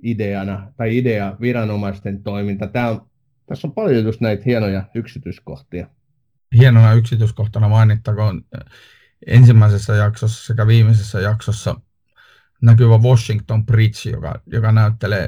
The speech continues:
Speaker 2: niinku yhtä pääroolia näissä merkittävimmissä kohtauksissa. Ja tota, se on siis todella hieno yövalaistuksessa.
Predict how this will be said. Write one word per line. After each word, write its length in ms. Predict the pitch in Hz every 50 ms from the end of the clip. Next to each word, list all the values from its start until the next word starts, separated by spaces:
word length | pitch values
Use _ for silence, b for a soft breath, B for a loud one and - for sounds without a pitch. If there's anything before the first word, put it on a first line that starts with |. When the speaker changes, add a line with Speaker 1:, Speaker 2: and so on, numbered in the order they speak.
| - -
Speaker 2:
niinku 340 | - 110 113 110 101 - - _ _ b b b b b b b b b b b b _ _ _
yhtä 260 | - - 117 113 120
pääroolia 720 | 113 113 123 117 113 104 101 101 101 104 95 92 95 98
näissä 280 | 92 95 107 110 - 101 85 - _ -
merkittävimmissä 880 | 110 113 113 101 98 104 107 - - 87 87 85 82 104 107 - - - - - _ 120 110
kohtauksissa. 800 | 113 110 107 107 - - - - - - - - 117 - - - _ B B B B B 71 - _ _ _ _ _ -
Ja 180 | - 113 113 110
tota, 460 | 113 - 113 113 117 113 107 - - _ _ _ _ _ _ _ _ _ - 113
se 100 | 113 120
on 80 | 110 104
siis 160 | 110 110 110
todella 320 | - 117 110 110 104 104
hieno 420 | 113 110 104 107 101 104 98 - _ _ _ 117
yövalaistuksessa. 840 | 113 104 92 104 101 127 131 113 113 - 120 113 - - - _